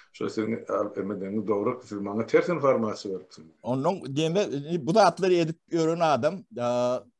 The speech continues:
Speaker 2: bir wezifeli adamym der-la. Halmurat beňi hiç wagt ýanky. Karar berip börer ýalak ýany jogapkärçiligi çeker ýalak. Wözipe bolan adam dälem meni ýalak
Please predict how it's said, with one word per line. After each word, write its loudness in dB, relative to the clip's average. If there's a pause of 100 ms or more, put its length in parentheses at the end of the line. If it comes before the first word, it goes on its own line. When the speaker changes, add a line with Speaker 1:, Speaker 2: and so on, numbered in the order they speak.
(120)
Speaker 2:
bir -6
wezifeli 2
adamym 4
der-la. -4 (240)
Halmurat 0
beňi -2
hiç -4
wagt -4 (680)
ýanky. -4 (760)
Karar 6
berip 2
börer 2
ýalak 0
ýany -8
jogapkärçiligi 0
çeker 4
ýalak. 2
Wözipe -6 (560)
bolan -6
adam -4
dälem -6 (280)
meni 0
ýalak 0